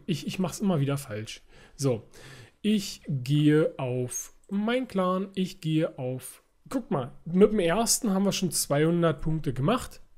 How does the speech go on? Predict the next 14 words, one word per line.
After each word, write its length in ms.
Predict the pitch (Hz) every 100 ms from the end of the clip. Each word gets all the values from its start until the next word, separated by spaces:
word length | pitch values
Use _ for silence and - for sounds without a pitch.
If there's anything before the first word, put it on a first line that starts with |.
| - -
Kriegslog. 580 | - 160 - 113 - - _ _ _ _ _ _ _ _ _ - - - - _ -
So 280 | 135 196 214
ein 300 | 190 190 -
epischer 580 | 208 202 - 233 - 208
Kack. 540 | 196 - - 165 - - - - - - 190 170
Also 200 | 175 185
ich 80 | 196
meine 220 | 233 220
ganz 220 | 190 214
ehrlich, 300 | 196 185 156 - - -
hundert 320 | 214 240 233
Prozent 560 | - 233 - 190 208 196 - -
ist 460 | 226 202 - - -
schon 480 | - - 196 190 175